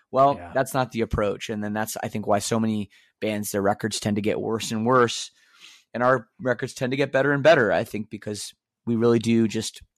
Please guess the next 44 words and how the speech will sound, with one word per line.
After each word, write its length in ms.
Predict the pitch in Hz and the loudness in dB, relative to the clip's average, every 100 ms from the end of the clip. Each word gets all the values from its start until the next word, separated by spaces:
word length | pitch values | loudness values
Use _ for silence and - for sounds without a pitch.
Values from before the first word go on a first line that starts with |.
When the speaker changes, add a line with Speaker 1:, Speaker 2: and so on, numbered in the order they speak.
| _ | _
Speaker 1:
realize 840 | 123 139 131 110 101 107 101 - - _ - | 0 4 6 6 6 2 -2 -12 -18 _ -12
that 100 | 80 | -10
we 80 | 107 | -6
have 180 | 104 | -8
to 80 | - | -8
put 140 | - 101 | -12 -8
in 60 | |
the 60 | 101 | -8
time, 380 | - 107 104 98 | -6 -4 -4 -6
and 120 | 104 | -6
we 80 | 113 | -6
do. 220 | 131 117 _ _ _ _ _ _ _ | -6 -10 _ _ _ _ _ _ _
Speaker 2:
Yeah. 240 | 110 95 - _ - _ | -12 -12 -14 _ -20 _
Well, 140 | 147 | -4
you, 640 | 123 123 - 117 110 104 107 | -4 -4 -10 -8 -6 -4 -4
uh, 180 | 104 98 | -6 -6
talked 280 | - 120 | -8 -8
about 240 | - 117 - | -6 -8 -6
the, 220 | 117 107 | -6 -6
the 120 | 110 | -10
first 280 | - 123 - | -8 -8 -8
single 200 | 120 107 | -10 -8
that 100 | 110 | -8
dropped, 320 | 101 107 104 | -6 -6 -6
Infinite. 680 | 127 107 - 110 107 101 - - | -10 -12 -10 -8 -10 -12 -16 -14
Um, 280 | 110 101 101 | -12 -12 -12
you 80 | 95 | -10
had 240 | 95 92 - - - - | -10 -14 -20 -20 -20 -4
Aaron 200 | 151 139 | -2 0
Gillespie 440 | 123 147 - 170 | 2 2 0 -2
on 120 | 139 | -2
that 160 | 135 - | -4 -6
track, 280 | - 139 - | -2 0 0
and 60 | 127 | -4
it 40 | |
seems 220 | - 147 | -4 -2
like 140 | 180 131 | -2 -2
there's 220 | 131 107 | -4 -4
several 360 | - 131 156 127 | -2 -2 0 -2
different, 480 | 110 123 104 98 117 | -2 -4 -8 -8 -8
uh, 260 | 95 95 - | -8 -8 -10
kind 140 | - | -10
of 180 | 113 98 | -10 -8
guests 500 | 113 127 - - - | -4 -4 -4 -8 -10